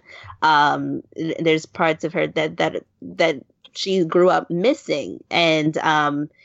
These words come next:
you know, it's, it's just something about having a, a father, um,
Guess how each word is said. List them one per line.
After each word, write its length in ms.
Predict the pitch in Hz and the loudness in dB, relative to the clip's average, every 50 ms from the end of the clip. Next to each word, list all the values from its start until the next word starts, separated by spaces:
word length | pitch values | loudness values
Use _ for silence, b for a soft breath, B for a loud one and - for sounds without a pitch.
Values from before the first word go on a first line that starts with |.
| b b b - | b b b -2
you 120 | 185 180 | -2 0
know, 420 | 165 151 147 143 143 147 143 - - _ _ - | 0 0 0 -2 -2 -4 -6 -8 -14 _ _ -2
it's, 200 | - 185 170 - | -2 -2 0 0
it's 180 | - 185 - | -2 -2 0
just 380 | - 190 185 - - - - _ _ _ _ | 0 0 -2 -2 -6 -14 -20 _ _ _ _
something 440 | - - 190 196 196 202 196 185 | -2 0 0 0 0 0 2 2
about 400 | 175 170 170 165 160 160 151 - | 2 2 2 2 2 2 2 0
having 720 | 165 - - 180 170 160 165 165 165 160 151 147 147 151 - - | -4 -8 -4 0 0 0 0 0 -2 -4 -4 -6 -8 -10 -10 -8
a, 300 | - 147 156 156 156 156 - - | -6 -4 -4 -4 -4 -6 -4 -4
a 100 | 156 151 | -4 -4
father, 640 | 156 - - 147 143 147 156 170 165 165 175 185 - b b b b b b - | -2 -2 0 2 2 2 2 2 2 2 0 -2 -4 b b b b b b 0
um, 480 | 156 160 151 147 143 139 143 143 143 | 2 4 4 4 2 0 -2 -6 -6